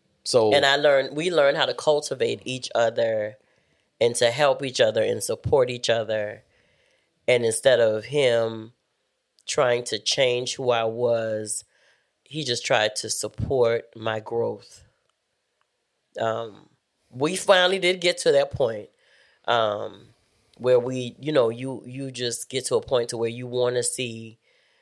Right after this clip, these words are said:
Speaker 2: I knew that he was, you know, the nineteen-year-old boy. I was the nineteen-year-old go-, girl. I knew that, you know, I was the twenty-one-year-old girl. And, and, you know, he was the twenty-one-year-old. I knew that we were in different stages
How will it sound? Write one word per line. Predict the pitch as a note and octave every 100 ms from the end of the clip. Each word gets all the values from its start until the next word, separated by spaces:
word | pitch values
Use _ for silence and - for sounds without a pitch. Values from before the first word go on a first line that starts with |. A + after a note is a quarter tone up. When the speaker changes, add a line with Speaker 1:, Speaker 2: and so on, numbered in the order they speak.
| _ _ -
Speaker 2:
I | B2+ B2
knew | C#3 C3+
that | B2+ A2+
he | - C#3+
was, | A#2+ A#2 A2 A2 - -
you | C#3
know, | B2 A2+
the | G#2+ A#2
nineteen-year-old | A#2 B2+ - B2+ A#2 A#2 A2
boy. | A#2 A#2 A2 A2
I |
was | A2+ A2+
the | B2
nineteen-year-old | A#2 A#2 A#2+ B2 A#2 A#2+ A2+
go-, | A#2 A#2 A2
girl. | B2 A#2 A2
I | B2+
knew | C3 C#3
that, | C3 A#2+ A#2 _ _ _ _ -
you | D3
know, | B2 A2+ A2 - A#2
I |
was | B2+ A#2
the | A#2+
twenty-one-year-old | D#3+ D#3+ C3+ A#2+ A#2 A#2+ A#2+ A2+ A2+ A#2 - D3+
girl. | E3 B2+ A2 A2 - _ _ _ _
And, | - C3 A#2
and, | B2 A#2+ A#2
you | - C#3
know, | C3 A2+ B2+
he | B2 D3+ C#3
was | B2 A2
the |
twenty-one-year-old. | - D#3 C3 A#2+ A#2 A#2 A#2 A#2 -
I | B2+ D3
knew | D#3 E3+ D#3 D3 - _ _ -
that | C3
we | D3
were | D3 C3+
in | B2 B2
different | C#3+ C#3 A#2
stages | - C#3 C3 C#3 B2+ A#2+ A#2 A2+